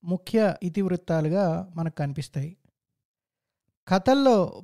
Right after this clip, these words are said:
ప్రకృతిని వర్ణించేటప్పుడు ఆయనకున్న పరిశీలనా జ్ఞానం,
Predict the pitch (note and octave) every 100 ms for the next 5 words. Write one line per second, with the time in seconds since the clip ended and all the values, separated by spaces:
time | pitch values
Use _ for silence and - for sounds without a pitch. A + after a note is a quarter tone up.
0 | - F#3+ F#3+ C4+ B3 A#3+ G#3+ G3 F#3+ F#3
1 | E3 D#3+ F#3+ A3 E3 F#3+ - _ _ _
2 | _ F#3 F3 G#3+ G#3+ A3 A#3+ G3 F#3 G#3
3 | G3 F#3 E3+ E3 D#3 D3+ D3+